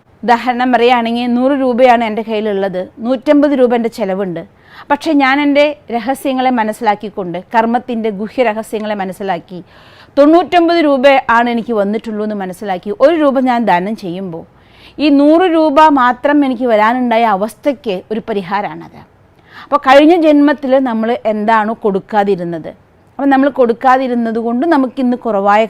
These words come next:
കാര്യങ്ങളെ മറ്റുള്ളവർക്ക് ഞാൻ ദാനമായി നൽകുമ്പോൾ എനിക്കത് വലിയൊരു അനുഗ്രഹമായി തീരും. അങ്ങനെ കഴിഞ്ഞ ജന്മത്തെ ലോൺ അടച്ചു വീട്ടുക എന്ന് വേറൊരു രീതിയിൽ വേണമെങ്കിൽ നമുക്ക് പറയാം. രണ്ടാമത്തെ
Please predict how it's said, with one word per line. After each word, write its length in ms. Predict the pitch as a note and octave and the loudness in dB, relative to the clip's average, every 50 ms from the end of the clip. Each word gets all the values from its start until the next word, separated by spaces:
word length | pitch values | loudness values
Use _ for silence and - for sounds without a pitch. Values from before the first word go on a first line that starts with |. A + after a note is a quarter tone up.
| G#3 F#3 | -2 -4
കാര്യങ്ങളെ 500 | E3+ E3+ F#3 F#3+ F#3 E3+ D#3+ F#3 C4+ F4 - _ _ _ - - - - - - C4+ D#4+ | -6 -6 -6 -8 -8 -8 -8 -8 -8 -8 -10 _ _ _ -20 -20 -20 -20 -8 -2 -2 -2
മറ്റുള്ളവർക്ക് 560 | D#4+ - F4+ F4 E4+ E4 E4 E4 D#4+ F4 D4+ C#4+ | 0 0 0 2 4 4 4 4 2 2 2 2
ഞാൻ 80 | C#4+ C#4 B3 A#3 | 4 4 4 2
ദാനമായി 420 | A3 A3 A#3 A#3+ B3 B3 B3+ B3 A#3+ G#3+ | 2 2 0 0 0 0 0 0 0 0
നൽകുമ്പോൾ 580 | G3+ G3+ G3+ G#3 C4+ C4+ A#3+ G3+ G3 G#3 C#4 D4+ - _ _ _ _ _ - - G#3+ | -2 -4 -2 -2 0 0 0 0 -2 -2 -4 -6 -8 _ _ _ _ _ -4 -2 -2
എനിക്കത് 400 | A3+ B3 A3+ - B3+ G#3+ G3 G3+ G#3+ G#3 F#3+ | 0 -2 -2 -2 -4 -2 -2 -2 -2 -2 -2
വലിയൊരു 340 | F#3 F#3 G3 G3+ G3 G3 F#3 | -2 -2 0 -2 -2 -2 -2
അനുഗ്രഹമായി 540 | F3 E3 E3 D#3+ F#3 F3+ E3+ - F#3+ E3 E3+ E3 - | -4 -6 -8 -8 -10 -10 -10 -10 -10 -10 -10 -12 -12
തീരും. 260 | - B2+ - - - - - _ _ _ _ _ _ _ _ _ _ _ _ _ _ _ _ _ _ _ - _ - C4 | -14 -16 -16 -16 -20 -20 -20 _ _ _ _ _ _ _ _ _ _ _ _ _ _ _ _ _ _ _ -14 _ -2 0
അങ്ങനെ 260 | D4 D#4+ D#4+ E4 F4 F4 E4+ - _ _ _ _ _ - | 2 2 4 4 2 2 0 -4 _ _ _ _ _ -6
കഴിഞ്ഞ 260 | - A3 A3 A3+ A#3 A#3+ | -2 -2 0 0 -2 -2
ജന്മത്തെ 280 | A3+ A3+ A3 G3 A3 G#3+ G#3 | -2 -4 -4 -4 -4 -4 -2
ലോൺ 240 | G3 G3 G#3 A3 A#3+ A#3 G#3 | -2 0 0 0 0 -2 -2
അടച്ചു 280 | F#3 F#3+ - - A#3 G3 | -4 -6 -8 -10 -12 -10
വീട്ടുക 280 | F#3 E3+ E3+ - F#3 E3 D#3+ - _ _ - G3+ | -10 -10 -8 -8 -8 -8 -8 -10 _ _ -10 -8
എന്ന് 160 | G3 G3 G3 F#3 F3+ | -6 -6 -6 -4 -4
വേറൊരു 300 | F3 F3 F3 F#3 F#3 F3 F3 | -4 -4 -4 -6 -8 -10 -10
രീതിയിൽ 320 | E3+ E3 E3+ F3 E3 F3 F3 F3 | -10 -10 -10 -10 -10 -10 -8 -10
വേണമെങ്കിൽ 320 | E3 D#3+ E3 E3 E3 E3+ E3 E3 | -10 -10 -10 -10 -10 -10 -10 -10
നമുക്ക് 220 | D#3 D#3+ D#3+ F3+ E3+ | -10 -10 -12 -14 -14
പറയാം. 280 | D#3 D3 C#3+ C#3 - - A3+ _ _ _ _ _ _ _ _ _ _ _ _ _ _ _ _ _ - - - - A#3+ | -14 -14 -14 -16 -16 -18 -20 _ _ _ _ _ _ _ _ _ _ _ _ _ _ _ _ _ -20 -16 -4 0 2
രണ്ടാമത്തെ 580 | C4+ C#4+ C#4+ D#4+ F4 F#4 F#4 F4 F4+ F4+ F4+ | 4 4 6 4 6 4 4 2 2 0 0